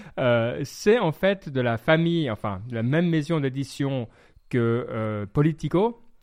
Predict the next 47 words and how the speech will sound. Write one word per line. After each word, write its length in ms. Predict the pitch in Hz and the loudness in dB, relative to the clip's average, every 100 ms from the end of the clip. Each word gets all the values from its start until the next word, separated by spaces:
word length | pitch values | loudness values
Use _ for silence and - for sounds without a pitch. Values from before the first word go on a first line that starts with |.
| - | -20
Et 40 | - | -10
Politico, 640 | 127 123 - 117 151 180 | -6 -6 -8 -2 2 2
c'est 200 | 170 110 | 0 -4
le 180 | 101 143 | 0 0
site. 380 | 147 - 151 120 | 0 -6 -6 -4
Alors, 160 | 95 | -8
si 200 | 92 - | -8 -6
vous 180 | 135 131 | -4 0
êtes 100 | 135 | 0
dans 140 | 117 113 | 0 -2
le 60 | |
monde 300 | 117 127 127 | 0 0 -2
du 120 | 104 | -6
gouvernement, 680 | 107 120 117 123 120 120 117 113 | -6 -4 -2 -2 -2 0 -2 -2
policy 720 | 120 117 120 - 123 120 117 - | -4 -4 -6 -6 -4 -2 -4 -2
et 140 | 156 | -2
autres, 400 | 175 151 131 110 - | 2 2 2 -2 -12
vous 240 | 120 120 135 | -10 -4 -2
êtes 140 | 147 | -2
sur 140 | - 113 | -4 -6
Politico, 640 | 117 113 117 113 120 110 | -6 -6 -8 -6 -4 -4
donc 220 | 101 101 | -6 -12
il 40 | 92 | -12
n'y 40 | |
a 20 | |
pas, 160 | - 113 - - | -8 -10 -10 -14
pas 80 | - | -8
besoin 140 | 117 117 | -6 -6
de 60 | |
vous 100 | 104 | -6
expliquer. 460 | 107 - 160 196 208 - - - - - - | -10 -6 0 2 0 -4 -20 -20 -20 -20 0
<clears throat> 280 | 185 156 120 | 4 4 2
Sinon, 560 | - 202 202 180 117 101 - - | 0 4 6 4 0 -6 -14 -6
euh, 380 | 123 110 110 107 | -2 0 0 -4
c'est 760 | - - - - - - 135 | -8 -20 -20 -20 -20 -4 -2
quand 140 | 123 156 | 2 4
même 240 | 175 151 - | 4 2 -2
des 120 | 127 | -4
sites 220 | 127 139 117 | -4 -4 -4
à 80 | |
voir, 280 | 104 160 202 | 0 2 0
politico 460 | - 127 123 123 123 | 0 -2 -2 -4 -4
point 200 | - 98 | -4 -8
com 240 | - 156 131 | 2 2 2
et 60 | |
politico 480 | 101 117 113 - 117 | -2 -6 -8 -8 -8
point 240 | - 95 | -6 -10